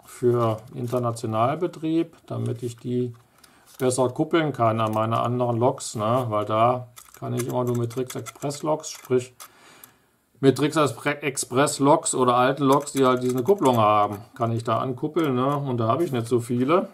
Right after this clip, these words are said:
Ich habe zwar mehrere Trix International Lokomotiven, aber die haben halt alle diese,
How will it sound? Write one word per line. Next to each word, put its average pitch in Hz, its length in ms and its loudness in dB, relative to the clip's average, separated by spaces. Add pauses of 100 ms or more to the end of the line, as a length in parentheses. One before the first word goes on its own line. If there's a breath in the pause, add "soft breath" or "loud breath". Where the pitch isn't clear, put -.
(320 loud breath)
Ich - 80 -16
habe 117 140 -4
zwar 123 240 -2
mehrere 127 640 0 (600 loud breath)
Trix 127 280 -2
International 123 880 2
Lokomotiven, 160 720 0
aber 131 240 0
die 131 80 -2
haben 131 120 -2
halt 135 140 0
alle 135 200 -2
diese, 131 480 -2